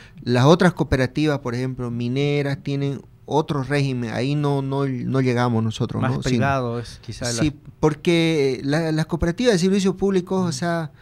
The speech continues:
Speaker 1: eh, eh, tiene que ver, pues, eh,
Speaker 2: Por,
Speaker 1: di-
Speaker 2: dicen público, por eso, ¿no?
Speaker 1: Claro,
Speaker 2: En
Speaker 1: son
Speaker 2: función
Speaker 1: servicios
Speaker 2: del
Speaker 1: públicos,
Speaker 2: servicio.
Speaker 1: sí, ahí sí
Speaker 2: Ajá.
Speaker 1: tenemos este rol de, de,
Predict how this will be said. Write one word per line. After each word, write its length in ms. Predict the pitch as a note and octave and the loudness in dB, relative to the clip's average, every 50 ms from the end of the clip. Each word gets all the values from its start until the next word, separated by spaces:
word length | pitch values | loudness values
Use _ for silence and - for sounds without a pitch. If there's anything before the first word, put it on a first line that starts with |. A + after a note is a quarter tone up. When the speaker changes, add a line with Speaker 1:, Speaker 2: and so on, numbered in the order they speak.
| - - - - - - - - - | -20 -20 -20 -20 -20 -20 -20 -10 -8
Speaker 1:
eh, 280 | C3+ C#3 C3+ C3+ - - | -6 -6 -4 -6 -4 -2
eh, 240 | C#3+ D#3 F3 F3 - - - - - | 0 0 0 -2 -6 -12 -20 -8 2
tiene 260 | E3 F3 G3+ G#3 G3 | 4 6 6 6 6
que 120 | - F#3 F3 | 6 6 6
ver, 200 | F3+ F#3+ F#3 F#3 | 6 6 6 4
pues, 240 | F#3 F#3 F3+ E3+ - - - C#3+ | 2 2 2 2 -2 -6 -12 -10
eh, 440 | C3 B2+ C3 C3 B2+ A#2+ B2 A#2 - | -6 -4 -2 -2 -2 -2 -2 -2 0
Speaker 2:
Por, 180 | - D#3+ E3+ - - | 0 0 -2 -4 -2
Speaker 1:
di- 160 | C#3+ D#3+ - | -2 2 4
Speaker 2:
dicen 240 | B2 F3+ E3+ D#3 - | 4 4 4 4 6
público, 480 | - G3 A#3 G3+ D3+ A#2+ - - G#2+ - | 8 8 8 8 6 4 0 -2 -4 -4
por 140 | C3 C3+ | -2 0
eso, 180 | D#3 - - G#2+ | 0 0 0 0
¿no? 120 | G#2+ C3 | 2 4
Speaker 1:
Claro, 240 | C3+ C#3 C3 B2 A#2+ | 4 4 4 4 4
Speaker 2:
En 80 | A#2+ A#2 | 4 2
Speaker 1:
son 100 | C#3 C#3+ | 2 2
Speaker 2:
función 180 | A#2+ D3 C#3+ | 2 4 4
Speaker 1:
servicios 300 | C#3 C#3+ D3 D#3+ D#3+ C#3 | 4 4 2 2 2 0
Speaker 2:
del 120 | B2+ B2 A2+ | 0 2 4
Speaker 1:
públicos, 560 | F#3 G3 F3 D#3 D3 C3 - - G#2+ A2+ - | 6 8 8 8 8 8 4 2 -4 -4 -2
Speaker 2:
servicio. 160 | - - C3+ | -2 0 0
Speaker 1:
sí, 0 | B2 | 2
ahí 260 | A#2 C3 D#3 F3 F3 | 4 4 4 4 4
sí 120 | - G3 | 2 0
Speaker 2:
Ajá. 80 | F#3+ - | 2 2
Speaker 1:
tenemos 340 | E3+ E3 E3 E3 E3 E3 D#3+ | 4 4 4 4 4 4 2
este 180 | - - D#3 | 2 0 0
rol 260 | C#3 D3+ D3+ D3+ D3+ D3 | 2 4 4 4 4 4
de, 300 | C#3 C3+ C3+ C#3 C#3+ C#3+ - - - - - - - - | 2 2 2 0 -2 -4 -8 -14 -20 -20 -20 -20 -20 -14
de, 840 | - D3+ B2 B2 B2 A#2 A#2 A#2 A2+ A2 A2 A2 A2 G#2+ G#2+ G2+ | -6 -2 0 0 2 2 0 0 0 0 -2 -2 -4 -4 -4 -6